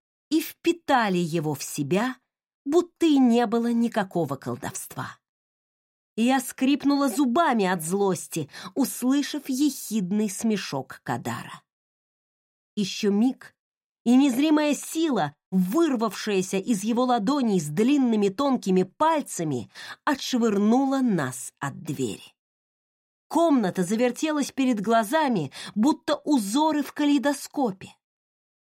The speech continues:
Оглушающий удар об стену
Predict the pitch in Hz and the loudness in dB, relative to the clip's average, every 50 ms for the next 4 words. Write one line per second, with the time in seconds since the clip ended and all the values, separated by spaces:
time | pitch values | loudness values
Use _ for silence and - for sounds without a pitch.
0 | _ _ _ - 196 202 185 226 233 233 - - 285 302 311 285 262 - - - | _ _ _ -4 -2 -2 0 2 0 0 0 0 -2 0 0 0 -2 -2 -4 -4
1 | 240 240 - - 226 185 226 247 269 247 - - 180 190 - - - - - - | -4 -4 -2 -2 -4 0 2 0 0 0 -4 -6 -8 -8 -8 -14 -14 -10 -2 0
2 | 311 339 320 277 180 147 - | 0 2 2 0 -4 -6 -8